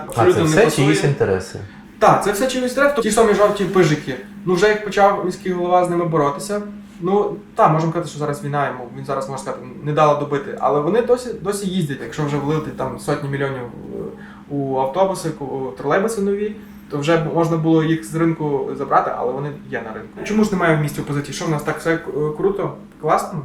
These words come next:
Speaker 2: всі щасливі? Взагалі, що це за політики, які зараз є в Франківську, які не хочуть прийти до влади? Ну, е, сама політика — це така річ, ну, по визначенню, це дії, спрямовані на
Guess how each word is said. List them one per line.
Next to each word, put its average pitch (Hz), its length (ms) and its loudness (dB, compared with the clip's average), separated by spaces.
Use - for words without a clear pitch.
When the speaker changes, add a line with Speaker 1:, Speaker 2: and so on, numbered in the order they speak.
Speaker 2:
всі 180 120 -12
щасливі? 262 500 0
Взагалі, 208 220 6
що 233 80 0
це 226 100 0
за 202 100 4
політики, 196 360 2
які 160 140 -2
зараз 156 240 2
є 160 60 2
в 151 40 0
Франківську, 165 460 0
які 180 160 0
не 165 120 0
хочуть 190 300 0
прийти 165 240 2
до 151 120 2
влади? 120 340 0
Ну, 160 400 4
е, 147 40 -4
сама 220 240 4
політика — 196 440 2
це 160 140 -4
така 165 220 0
річ, - 400 -2
ну, 156 300 0
по 160 100 2
визначенню, 156 540 2
це 151 300 0
дії, 180 540 2
спрямовані 156 640 0
на 143 340 0